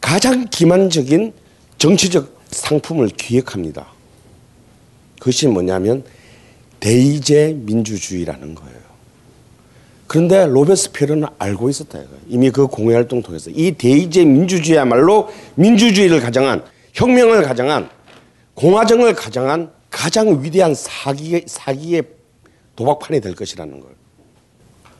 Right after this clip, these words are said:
대의제 민주주의라는 게 그런 거잖아요. 간단하잖아.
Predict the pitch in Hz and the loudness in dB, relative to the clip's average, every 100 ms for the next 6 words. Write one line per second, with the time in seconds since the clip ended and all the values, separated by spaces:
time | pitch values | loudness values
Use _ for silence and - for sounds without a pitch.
0 | _ _ _ _ _ _ - 226 233 226 | _ _ _ _ _ _ 0 0 2 2
1 | 214 190 180 180 170 151 135 - 170 175 | 2 0 -2 0 2 2 0 0 -2 -2
2 | 127 87 80 80 87 65 - _ _ - | -2 -4 -4 -4 -6 -8 -16 _ _ -10
3 | 127 170 175 120 85 | -2 0 2 0 -2